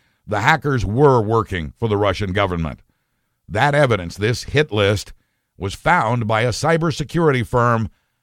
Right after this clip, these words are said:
after one of the hacker groups accidentally exposed part of its phishing operation.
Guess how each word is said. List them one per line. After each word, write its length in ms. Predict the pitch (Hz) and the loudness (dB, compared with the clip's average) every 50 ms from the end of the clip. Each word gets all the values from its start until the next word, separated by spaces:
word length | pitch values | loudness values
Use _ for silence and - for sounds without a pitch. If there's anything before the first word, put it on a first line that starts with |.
| _ _ - | _ _ -6
after 280 | 90 104 107 - 120 | -4 -4 -2 -2 -2
one 220 | 107 110 135 156 160 | -2 0 0 0 0
of 100 | 147 120 | 0 0
the 120 | 123 101 | -2 -2
hacker 380 | 80 101 147 175 - - 143 123 | 0 0 0 0 0 -2 -6 -4
groups 380 | 107 107 117 120 127 120 - - - | -2 0 0 0 0 -2 -4 -6 -2
accidentally 840 | 135 143 139 - - 127 110 92 143 160 160 117 113 113 113 120 | -2 -2 -2 -2 -4 -4 -2 0 0 0 0 0 0 -2 -2 -2
exposed 920 | 120 127 120 - - - - 160 165 135 113 101 95 95 95 92 - - | -4 -6 -6 -6 -10 -6 -2 0 2 4 4 2 2 0 -2 -6 -10 -12
part 240 | - - 117 117 113 | -6 -4 -2 -2 -2
of 80 | 113 107 | -2 -4
its 160 | 113 - - | -4 -8 -8
phishing 340 | - - 110 101 95 90 85 | -8 -6 -6 -6 -6 -4 -4
operation. 640 | 80 76 69 82 87 82 78 71 - - - - | -2 -2 -2 -2 -4 -4 -4 -6 -8 -10 -14 -20